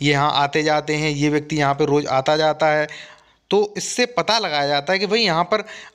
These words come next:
अवैध संबंध, तो अवैध संबंधों का पता लगता है क्योंकि परिस्थितियाँ बोलती हैं।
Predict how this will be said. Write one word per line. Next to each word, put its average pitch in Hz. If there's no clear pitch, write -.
अवैध 175
संबंध, 180
तो 180
अवैध 175
संबंधों 170
का 202
पता 196
लगता 147
है 139
क्योंकि 190
परिस्थितियाँ 185
बोलती 135
हैं। 120